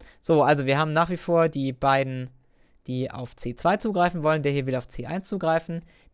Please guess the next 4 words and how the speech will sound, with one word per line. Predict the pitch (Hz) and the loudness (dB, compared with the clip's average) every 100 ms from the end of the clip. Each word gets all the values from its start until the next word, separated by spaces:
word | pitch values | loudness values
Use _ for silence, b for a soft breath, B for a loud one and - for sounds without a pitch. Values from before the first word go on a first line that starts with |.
| - | 0
Der | 143 147 151 | 4 4 2
ist, | 139 143 - - _ _ _ _ _ _ _ _ _ _ _ - | -2 -4 -6 -14 _ _ _ _ _ _ _ _ _ _ _ -10
ähm, | 131 127 123 123 120 120 87 | -6 -4 -4 -4 -4 -6 -6
loaded. | 123 120 123 123 123 127 135 185 208 - | -4 -4 -4 -4 -6 -6 0 0 -2 -10